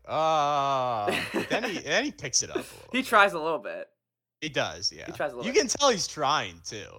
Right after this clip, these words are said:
Speaker 2: No, and that's the other part, and, like,
Speaker 1: He wants to be good.
Speaker 2: he wants to be good at this, and
Speaker 1: <laughs>
Speaker 2: I don't know, I, like, I wonder how much, clearly, he, like, at the beginning, clearly,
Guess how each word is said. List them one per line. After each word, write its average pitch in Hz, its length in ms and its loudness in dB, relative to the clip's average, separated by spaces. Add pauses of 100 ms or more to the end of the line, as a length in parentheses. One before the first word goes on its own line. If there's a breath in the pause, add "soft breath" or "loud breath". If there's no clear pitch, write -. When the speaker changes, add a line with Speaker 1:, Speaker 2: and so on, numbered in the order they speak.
(280)
Speaker 2:
No, 254 260 10
and 214 80 6
that's 247 180 2
the 226 60 2
other 220 140 4
part, 170 260 2
and, 180 140 0
like, 160 160 -4
Speaker 1:
He 190 120 -8
wants 208 420 0
to 143 80 -10
be 107 140 -14
good. 107 460 -10
Speaker 2:
he 175 100 -8
wants 208 240 0
to - 40 -20
be 151 60 -12
good 139 140 -8
at 123 120 -12
this, - 340 -14
and 170 320 -2 (280)
Speaker 1:
<laughs> 131 500 -10
Speaker 2:
I 180 100 2
don't 269 260 -6
know, 196 420 2
I, 180 260 2
like, 180 160 -2
I 151 120 0
wonder 254 220 0
how 226 160 0
much, 202 380 -2 (720)
clearly, 220 640 0 (240)
he, 185 420 -10
like, 175 220 -4 (500)
at 156 140 -2
the 208 60 -4
beginning, 170 640 -2
clearly, 160 600 -4